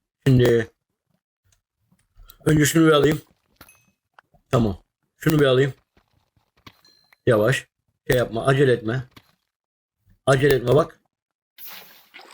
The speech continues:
Çok güzel. Hayır. Güzel.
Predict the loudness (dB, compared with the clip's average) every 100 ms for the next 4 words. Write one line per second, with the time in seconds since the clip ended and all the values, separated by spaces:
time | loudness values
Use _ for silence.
0 | -20 -20 _ _ _ _ _ _ _ _
1 | _ -6 -4 -2 -2 -2 -8 _ _ _
2 | _ _ _ _ _ _ _ -20 _ _
3 | _ _ _ _ _ _ _ -20 _ _
4 | _ _ _ -2 2 2 -2 -8 -20 _
5 | _ _ _ -20 -20 -20 -20 _ _ _
6 | -20 -20 -20 -10 -4 -2 0 -2